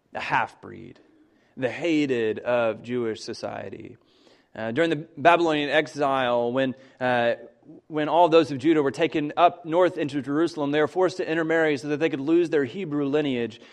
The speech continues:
And, and those children that they had were later known as Samaritans, these people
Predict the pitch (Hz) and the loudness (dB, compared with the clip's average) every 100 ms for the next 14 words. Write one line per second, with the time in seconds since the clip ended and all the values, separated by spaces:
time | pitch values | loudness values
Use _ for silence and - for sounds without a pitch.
0 | - - 170 165 175 175 175 185 170 - | -14 -4 -2 0 0 -2 0 2 2 2
1 | 240 190 175 165 165 151 160 180 170 147 | 2 2 2 0 0 0 2 2 4 2
2 | 156 170 175 151 170 175 170 160 151 - | 2 4 4 2 4 4 2 0 -4 -6
3 | 160 139 151 156 139 113 120 107 107 147 | -6 -4 0 2 0 -2 -6 -8 -6 -6
4 | - 190 175 135 | -4 -4 -2 -4